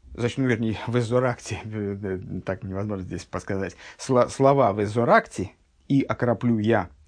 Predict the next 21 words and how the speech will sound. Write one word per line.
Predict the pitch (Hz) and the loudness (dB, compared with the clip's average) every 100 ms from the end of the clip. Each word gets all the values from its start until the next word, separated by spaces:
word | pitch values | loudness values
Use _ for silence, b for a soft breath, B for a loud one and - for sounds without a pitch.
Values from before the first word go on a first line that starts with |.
| B B B B - | B B B B -2
э, | 107 104 | 2 2
которые | 123 113 117 110 | 2 2 2 2
могут | 113 104 92 | 2 -2 -4
пони-, | - 107 | -4 -2
быть | 104 104 101 | 0 -2 -2
поняты | - 110 95 95 | 0 0 0 -4
теоретически | - 101 104 127 113 - 98 92 | -2 -2 -2 -6 -6 -4 -2 -2
как | - 98 - | -4 -6 -6
угодно, | 92 170 175 131 131 | -2 -2 -2 -4 -6
в | - 92 | -8 -2
данном | 107 113 101 | 2 2 0
контексте | 101 120 143 240 - | -2 -2 -2 -2 -2
указывают | 123 113 160 190 202 185 - | -2 2 2 2 0 -4 -2
на | 123 180 | -2 -2
кропление. | - 135 147 117 113 85 - - - _ B B B B | 0 0 0 0 0 -2 -6 -12 -18 _ B B B B
Кропление | - 113 107 185 220 220 202 | -2 0 2 2 2 0 -2
связано | - 185 180 175 180 | 2 4 4 2 -2
именно | - 147 165 165 160 156 | 0 2 2 2 0 -2
с | |
живыми | 104 107 123 139 165 151 | -2 0 2 4 2 0
водами, | 139 120 104 80 73 | 0 0 0 -2 -6